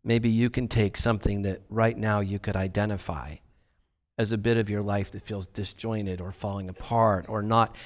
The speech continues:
held together in Christ, and lift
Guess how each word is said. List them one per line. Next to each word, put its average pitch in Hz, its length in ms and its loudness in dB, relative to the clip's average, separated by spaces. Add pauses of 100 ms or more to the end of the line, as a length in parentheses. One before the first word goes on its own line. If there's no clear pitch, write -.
(140)
held 113 400 4
together 101 460 -2
in 92 100 -4
Christ, 87 600 -4 (800)
and 107 280 2 (100)
lift 113 440 2